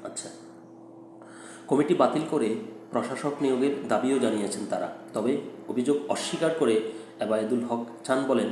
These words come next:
"সব কিছু নিয়মবিধি মেনেই হয়েছে, কোনো অনিয়ম হয়নি।" মানে উনি যেটা বলেছেন সেটাই, কোনো অনিয়ম হয়নি উনি বলেছেন। আচ্ছা, তারপরে আইনজীবী সমিতির নির্বাচিত কমিটি ছিল আওয়ামী সমর্থিত আইনজীবীদের নিয়ে।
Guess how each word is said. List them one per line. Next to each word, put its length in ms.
"সব 160
কিছু 240
নিয়মবিধি 460
মেনেই 400
হয়েছে, 320
কোনো 180
অনিয়ম 300
হয়নি।" 260
মানে 200
উনি 200
যেটা 260
বলেছেন 360
সেটাই, 260
কোনো 180
অনিয়ম 320
হয়নি 200
উনি 260
বলেছেন। 360
আচ্ছা, 280
তারপরে 460
আইনজীবী 340
সমিতির 460
নির্বাচিত 460
কমিটি 320
ছিল 340
আওয়ামী 320
সমর্থিত 520
আইনজীবীদের 600
নিয়ে। 340